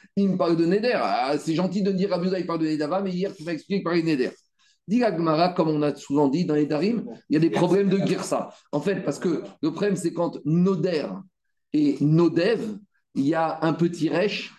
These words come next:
et un petit Bet. Et on sait qu'à l'époque, et à l'écriture, il n'y avait pas encore, euh, comment il s'appelle, Gutenberg.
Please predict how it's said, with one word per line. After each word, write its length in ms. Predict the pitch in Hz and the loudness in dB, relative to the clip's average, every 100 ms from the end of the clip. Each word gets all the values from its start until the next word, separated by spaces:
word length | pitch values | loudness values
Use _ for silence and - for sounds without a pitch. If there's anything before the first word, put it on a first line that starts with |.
| _ - | _ -2
et 120 | 170 | 0
un 80 | 175 | 0
petit 260 | 160 - 151 | -2 -2 -2
Bet. 160 | 156 - - _ _ _ | -2 -4 -12 _ _ _
Et 180 | 147 156 | 0 0
on 120 | 151 | 0
sait 200 | 151 180 | 0 0
qu'à 140 | 175 151 | 0 2
l'époque, 520 | 147 - 214 202 - _ _ | 2 2 -2 -2 -10 _ _
et 260 | 131 143 139 | 0 2 2
à 120 | 139 | 2
l'écriture, 580 | 143 139 160 147 190 160 | 0 -4 -8 -4 -2 0
il 40 | |
n'y 60 | 151 | 0
avait 100 | 139 | 0
pas 100 | 156 | -2
encore, 460 | 165 151 175 156 | -2 -2 -2 0
euh, 180 | 143 135 | 0 0
comment 120 | 113 123 | -4 -8
il 60 | |
s'appelle, 200 | 113 127 | -4 -2
Gutenberg. 540 | 117 165 170 160 123 | 0 0 2 2 0